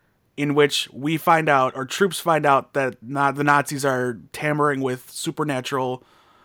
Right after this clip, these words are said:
powers to try to win the war. And could those powers have anything to do with space worms or monsters, or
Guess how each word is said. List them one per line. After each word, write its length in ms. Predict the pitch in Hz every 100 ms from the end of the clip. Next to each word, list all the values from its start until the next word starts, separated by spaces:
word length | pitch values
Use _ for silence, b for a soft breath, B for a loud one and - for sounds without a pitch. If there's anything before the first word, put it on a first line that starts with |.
| b b b
powers 760 | - 170 156 120 64 - - - _ _ _
to 60 | -
try 160 | 131 139
to 80 | 127
win 200 | 143 135
the 80 |
war. 360 | 131 151 175 131
And 360 | 120 143 139 -
could 280 | 170 180
those 200 | 156 156
powers 500 | - 151 143 151 151
have 200 | 151 147 147
anything 280 | 147 147
to 80 | 139
do 200 | 131 131
with 280 | 127 120 - b b b b
space 380 | - 131 127
worms 420 | 147 151 170 185 -
or 380 | - 113 104 95
monsters, 760 | 113 107 135 - 147 160 175 -
or 460 | 120 107 107 98